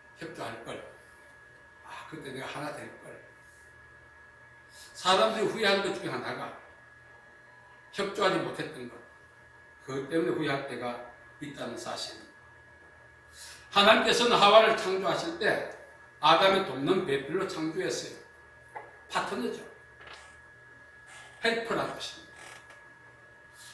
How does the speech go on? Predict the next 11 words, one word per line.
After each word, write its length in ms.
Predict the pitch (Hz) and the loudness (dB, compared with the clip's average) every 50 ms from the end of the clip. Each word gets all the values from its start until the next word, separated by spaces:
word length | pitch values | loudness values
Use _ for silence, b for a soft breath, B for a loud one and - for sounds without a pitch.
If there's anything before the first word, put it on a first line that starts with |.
| B B | B B
저도 320 | - 214 247 240 208 - | 0 4 4 6 6 6
누구에게 340 | 185 202 214 214 - - 143 | 4 2 0 -2 -2 -4 -2
"도와주세요." 800 | 147 180 226 - - - - - - 190 185 185 180 170 175 160 | 0 2 4 4 4 2 0 -2 0 2 2 4 4 4 4 2
이 140 | 165 165 - | 2 0 0
부탁을 340 | 160 160 160 180 180 - - | -4 -6 -4 -2 -2 -2 -2
잘 160 | - 135 123 | -2 -4 -4
못해요. 380 | 120 123 - - - - - - - - - - - - - - - - - - - - - - - - - - - - - - - - - - - - - - - - - - - 165 | -6 -8 -10 -12 -16 -18 -18 -18 -20 -20 -20 -20 -20 -20 -20 -20 -20 -20 -20 -20 -20 -20 -20 -20 -20 -20 -20 -20 -20 -20 -20 -20 -20 -20 -20 -20 -20 -20 -20 -20 -20 -20 -20 -20 -14 -14
이 100 | 156 - | -8 -2
자존심이 560 | 147 160 160 160 - - - 226 214 196 165 139 | 2 2 2 2 2 0 0 0 -2 -2 -4 -4
문제가 300 | 143 - - - - - | -4 -4 -4 -4 -4 -4
아니고 420 | - 143 160 - - - - - | -6 -6 -8 -8 -8 -10 -12 -14